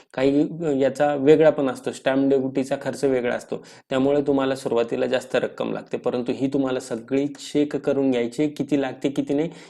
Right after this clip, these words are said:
याच्यात निगोशिएट सुद्धा करू शकता तुम्ही. ओके, प्रीपेमेंट शुल्क. प्रीपेमेंट शुल्क म्हणजे काय, की जेव्हा तुमच्याकडे पैसे आले, जास्त कशाचे बोनस वगैरे आला, तुम्हाला जर, अ, आधीच, अ, तुमचं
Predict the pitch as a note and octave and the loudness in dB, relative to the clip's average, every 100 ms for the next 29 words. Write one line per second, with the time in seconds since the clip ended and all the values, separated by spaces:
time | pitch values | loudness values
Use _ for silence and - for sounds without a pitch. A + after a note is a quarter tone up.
0 | - B2 D3 C#3+ C#3 C3+ C3+ C#3+ C3+ - | -2 0 0 2 4 4 2 0 0 -4
1 | A#2 C3 C3+ C#3 C3 - A#2+ - A#2+ B2 | -2 -2 0 0 0 -2 -8 -6 -2 -2
2 | - - C#3+ C#3 D#3 D#3 - - - D#3+ | -4 -6 -2 0 -2 -6 -20 -8 4 6
3 | D#3+ D3+ D3 E3 E3 C3 - - - _ | 8 6 6 4 2 -2 -2 -10 -18 _
4 | C3+ C#3+ D3 D3 C#3+ D3+ D3 C#3+ C3 C3+ | 0 4 4 4 2 0 -2 0 0 0
5 | C#3 C#3 D#3+ E3 - - - C3 C#3 D3+ | -2 -2 -2 -4 -8 -20 -2 0 2 0
6 | D#3 - - - C3 C3+ C#3+ D3 F3+ F#3 | -2 -8 -10 0 0 2 2 4 4 4
7 | F#3 D3+ A#2+ B2 - - B2+ A#2+ - C3 | 2 2 2 0 -6 -4 -2 -2 -4 -4
8 | A#2+ A#2+ C3 C3 C#3 C#3 C3+ A#2+ B2 A2+ | -4 -2 4 6 6 4 2 2 2 0
9 | A2+ A2+ B2 A#2+ A#2+ C3+ C#3 - - - | -2 -2 -2 0 0 0 -2 -8 -20 -18
10 | - G#3+ C3+ C#3 D3+ - - A#2+ A#2 A#2+ | -12 -4 2 2 2 -2 -4 -2 -2 -2
11 | B2+ B2+ B2 C#3 C#3 B2+ A#2+ | 0 0 0 0 2 2 0